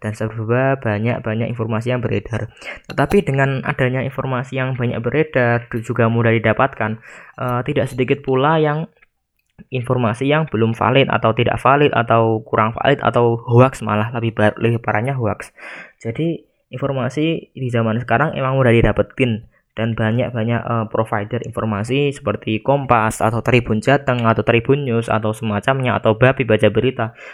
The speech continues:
Ada banyak sekali provider atau aplikasi atau semacam perusahaan yang memberikan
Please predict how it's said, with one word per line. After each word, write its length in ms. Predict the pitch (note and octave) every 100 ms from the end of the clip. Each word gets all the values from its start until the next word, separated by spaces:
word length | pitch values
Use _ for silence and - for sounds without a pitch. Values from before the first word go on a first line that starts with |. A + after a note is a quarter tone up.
| -
Ada 240 | - C3 B2
banyak 380 | A#2+ A2+ C3+ D3+
sekali 320 | - B2+ B2+
provider 560 | B2+ B2 A#2+ A2+ B2
atau 260 | C3+ A#2 A#2+
aplikasi 540 | A2+ A#2 G#2+ A2+ C3+
atau 420 | - A#2 A#2 A2+ A2+
semacam 380 | A#2+ A2+ - A2+
perusahaan 540 | A2 G#2+ G#2+ G#2 B2+
yang 500 | B2+ A#2 A2+ A2+ A2+ A#2+ _ _ _ _
memberikan 840 | A#2 A#2 G#2+ G#2 A#2+ B2 B2 B2 B2